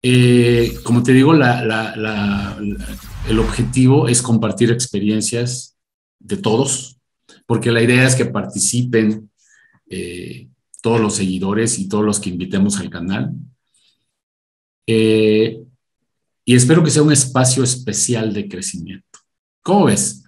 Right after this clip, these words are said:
¿Te gustaría? ¿Te gustaría interactuar conmigo directamente? Interactuar con nuestro público, con nuestra comunidad de seguidores.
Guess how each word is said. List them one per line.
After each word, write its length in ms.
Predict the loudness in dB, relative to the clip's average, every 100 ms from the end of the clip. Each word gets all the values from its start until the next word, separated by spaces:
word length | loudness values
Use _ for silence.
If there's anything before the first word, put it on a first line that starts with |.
| _
¿Te 100 | -2
gustaría? 580 | 0 2 2 4 2 2
¿Te 80 | 0
gustaría 580 | -2 -2 -2 0 0 0
interactuar 640 | -2 -6 -8 -4 -2 -2
conmigo 400 | -2 0 2 2
directamente? 920 | 0 -2 -4 -2 0 0 -2 -2 -4 -6 -12 -20 -20 -20 _ -12
Interactuar 640 | -6 -6 -6 -2 0 0
con 500 | 0 0 0 -4 -2
nuestro 580 | 0 0 0 -4 -6 -4
público, 600 | 0 2 2 0 -2 -2
con 200 | -2 0
nuestra 380 | 0 -2 -4 -6
comunidad 360 | -2 0 0
de 60 | 0
seguidores. 680 | -4 -6 -6 -4 -4 -6